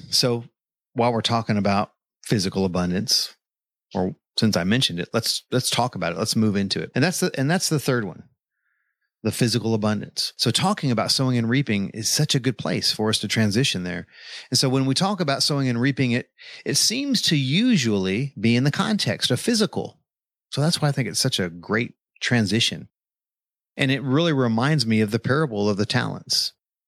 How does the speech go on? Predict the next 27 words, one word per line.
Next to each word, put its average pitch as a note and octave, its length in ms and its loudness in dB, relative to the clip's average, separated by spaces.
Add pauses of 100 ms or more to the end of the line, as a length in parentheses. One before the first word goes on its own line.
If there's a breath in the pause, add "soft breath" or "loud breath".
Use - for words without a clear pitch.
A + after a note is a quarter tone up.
(280)
those A#2+ 140 2
talents C3 500 -2
that G2+ 160 -4 (340)
Matthew A2 460 0
talks - 320 -2
about F2 340 -4 (120)
in F#2 80 -4
chapter G2+ 300 -2
twenty-five. G2+ 720 -2 (680)
In A2+ 120 4
verses E3+ 320 2
fourteen D#3+ 480 0
through C3+ 180 0
thirty, A2+ 440 2
and A2+ 120 2
in A2+ 120 4
more C3 180 4
specifically A2+ 840 0 (220)
in G#2 100 -4
verse G#2 160 2
twenty-nine, G2 760 0 (500 loud breath)
it's - 220 0
the C#3 220 0
end G3 220 0
of A2 60 -2
the G2 100 -2
story. - 540 -2